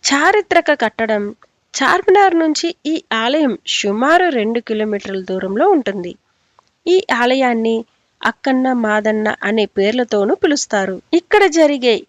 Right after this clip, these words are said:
ఏనుగు అంబారి ఊరేగింపుకు చాలా ప్రత్యేకత ఉంటుంది. అమ్మవారి యొక్క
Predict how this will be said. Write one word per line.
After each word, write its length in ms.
ఏనుగు 360
అంబారి 380
ఊరేగింపుకు 600
చాలా 280
ప్రత్యేకత 540
ఉంటుంది. 400
అమ్మవారి 560
యొక్క 200